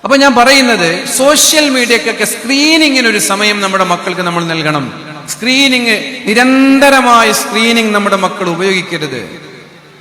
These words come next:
സ്ക്രീനിങ് കൊടുക്കണം, കൊടുത്തില്ലെങ്കിൽ നമ്മുടെ മക്കൾ ബാക്കോട്ടാവും. മൊബൈൽ ഫോൺ തീരെ കൊടുക്കരുത് എന്ന് പറയുന്നതിനോട് ഞാൻ യോജിക്കുന്നില്ല, കൊടുക്കണം. പക്ഷെ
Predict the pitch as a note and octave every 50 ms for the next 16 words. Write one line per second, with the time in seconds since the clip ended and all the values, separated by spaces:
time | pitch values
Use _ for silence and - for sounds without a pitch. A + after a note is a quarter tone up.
0 | - _ _ _ _ _ _ _ _ _ _ _ _ _ _ _ _ _ _ _
1 | _ _ _ _ _ _ _ _ _ - - - - D#3+ E3+ G3 G#3 A3+ A#3 A#3+
2 | A#3 A#3 A3 G3 F#3+ A3 A3 G#3+ G#3 G3 F3 - - F#3+ F#3+ G3 G#3+ G#3 A#3 G#3
3 | G#3 G3+ G3 G3 F#3+ F#3 F#3+ G3 G3 F#3+ F#3 F#3+ G3 F#3+ E3+ E3+ F3 E3+ F#3+ F#3
4 | E3+ F3+ D#3 C3+ - - - - - F3+ E3 C#3+ - - - - - - - -
5 | - - - - - G#3+ - D4+ D#4 G#3 F3 G#3 G#3 G3+ G3+ - G3 G3 G3+ G#3+
6 | G#3 - F#3+ F#3 F#3 E3+ - G#3 A3 G#3 G#3+ G3+ G#3+ A3 A3 A3 G#3+ G#3 G#3+ G#3+
7 | G#3+ F#3+ G3+ G#3 G#3 G#3+ G#3+ A3 G#3+ G#3 G3+ G#3 G3+ F#3+ F3 F3+ G3 G3+ G3 F#3+
8 | F#3 F3+ E3+ E3+ D#3+ C#3+ C3 B2 G#2+ F#2 - - - - G3+ F#3 D#3+ - - D#3+
9 | D3 C#3 C3 A#2+ - - - D#3 D3+ C#3 C3+ - - - - - - - - C#4+
10 | C#4 - D4